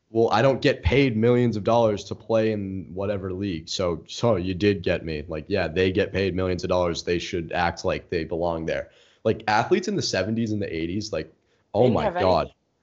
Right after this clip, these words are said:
Speaker 2: They
Speaker 1: They
Speaker 2: didn't
Speaker 1: would, like, get
Speaker 2: have
Speaker 1: drunk. They would get drunk before games. Like, hockey players would get, like, completely wasted, order
Speaker 2: Terry
Speaker 1: pizzas in
Speaker 2: O'Reilly.
Speaker 1: between periods. Terry O'Reilly,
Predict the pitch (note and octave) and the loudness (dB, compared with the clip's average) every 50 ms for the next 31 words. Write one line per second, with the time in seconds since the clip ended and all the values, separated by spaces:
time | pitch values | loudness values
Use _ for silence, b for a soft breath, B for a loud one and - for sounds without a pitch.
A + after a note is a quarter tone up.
0 | _ _ - D#3+ F3+ A3+ E3+ G3 C4+ D4+ D4 B3+ C4 A#3+ E3+ A#2 - - D#3 D3+ | _ _ -4 0 4 6 6 6 6 6 4 4 4 4 2 2 2 2 2 2
1 | D#3 E3 D#3+ - G2 G2+ G#2 A#2+ C3 B2 - - A#2+ C3 D#3 F3 E3+ G#3 E3+ A2 | 0 -2 -6 -6 -2 0 0 0 0 0 -2 -2 0 2 2 4 4 2 2 0
2 | G2 - - G2+ G#2 G2+ A2+ A2 - - G2 F#2+ - G2+ F#2+ F#2 D#2+ F#2 F2+ E2+ | -2 -8 -6 -4 -2 -2 -2 -4 -6 -8 -8 -8 -6 -6 -8 -6 -6 -6 -8 -6
3 | D2+ C2+ C2 D2 - - E2+ E2 - - - - - F#2+ G2 G2+ G2 C#3 C3+ B2 | -8 -10 -12 -14 -14 -12 -12 -12 -12 -14 -18 -10 -6 -4 -4 -4 -4 -6 -6 -4
4 | C#3 C#3 C#3+ C#3+ C#3 B2 - - G2 F#2 - A2 G#2+ - G#2 G2 F#2 - - G2 | -4 -4 -2 -4 -6 -6 -8 -8 -10 -6 -4 -4 -2 -2 -4 -6 -6 -8 -10 -10
5 | - - A2 - B2 B2 A2 - G#2 G2 G2 F#2 - G#2+ - - G#2 A2 A2+ A#2+ | -8 -6 -6 -4 -2 -4 -4 -2 -2 -2 -2 -2 -4 -4 -2 0 2 2 4 2
6 | A#2 - D#3+ D#3+ E3 E3 E3 E3 E3+ E3 D#3+ D3+ - - C#3 - G#2 G2 F#2 F2 | 2 2 2 2 2 2 4 4 4 2 2 0 -2 -4 -4 -4 -4 -6 -6 -4
7 | - F#2+ G2 F#2 E2+ C#2+ D#2 - - - G2 G#2 A2+ G#2+ F#2 F#2+ F#2 F#2 F2+ F2 | -4 -2 -2 -2 -2 -2 -4 -4 -4 -2 0 2 2 2 2 2 0 2 0 0
8 | E2+ | -2